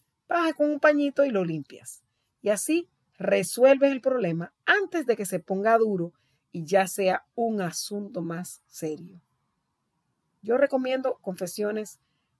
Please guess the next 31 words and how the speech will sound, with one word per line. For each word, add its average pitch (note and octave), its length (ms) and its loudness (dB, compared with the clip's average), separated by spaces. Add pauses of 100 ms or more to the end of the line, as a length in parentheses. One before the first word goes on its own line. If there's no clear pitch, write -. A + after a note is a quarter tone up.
(140)
cada G#3 260 0
seis G3 240 -2
meses E3 340 -10
por - 220 -16
lo D3 80 -16
menos, - 400 -20 (180)
igual B3 280 4
que D4+ 100 2
la D4 80 6
limpieza C#4 420 -2
del C4 100 -2
dentista. C#4 540 -8 (1120)
Yo F#4+ 360 4 (420)
voy G#3+ 260 0
una A#3 120 0
vez G#3 160 0
al F#3+ 120 -8
mes, D#3+ 360 -12 (840)
pero F#3+ 160 -4
creo B3 360 2
que B3 80 -6
es - 100 -6
importante G#3 1000 -4
darle F#3 460 0
este G3 240 -4
tiempo A#3 600 -8 (360)
de F#3 120 0
preparación F3+ 640 -2
a F#3+ 80 -6
tu F#3+ 100 -16
corazón. D#3 560 -10